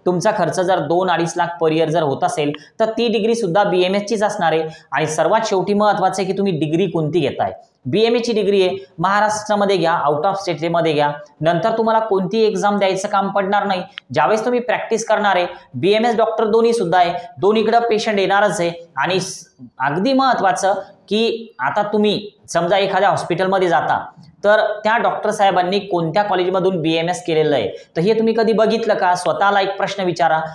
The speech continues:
तुमच्या मनाला प्रश्न विचारा की नक्की आपण ज्या डॉक्टरकडे जातोय, तर त्या, त्या डॉक्टरनं नेमकं त्या डॉक्टर साहेबांनी कोणत्या कॉलेजमधून किंवा कोणत्या स्टेटमधून एमबीबीएस केलं, कोणत्या कॉलेजमधून त्यांनी बीएमएस केलं,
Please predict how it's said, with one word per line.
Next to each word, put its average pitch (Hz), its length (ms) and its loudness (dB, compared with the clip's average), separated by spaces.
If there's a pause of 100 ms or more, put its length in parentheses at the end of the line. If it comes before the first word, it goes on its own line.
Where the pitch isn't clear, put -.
(160)
तुमच्या 160 240 0
मनाला 175 280 2
प्रश्न 202 280 -2
विचारा 160 340 2 (340)
की 190 60 2
नक्की 180 560 0 (100)
आपण 170 360 0
ज्या 190 140 2
डॉक्टरकडे 190 440 -2
जातोय, 170 400 2
तर - 220 -6 (100)
त्या, 190 260 2
त्या 214 140 2
डॉक्टरनं 220 440 0
नेमकं 196 300 0
त्या 202 140 0
डॉक्टर 185 280 -2
साहेबांनी 180 500 0 (320)
कोणत्या 185 320 2
कॉलेजमधून 196 600 0 (120)
किंवा 196 200 0
कोणत्या 175 440 -2
स्टेटमधून 180 560 -2
एमबीबीएस 170 540 0
केलं, 156 320 0 (260)
कोणत्या 196 320 2
कॉलेजमधून 190 580 0
त्यांनी 190 240 0
बीएमएस 165 480 0
केलं, 147 320 2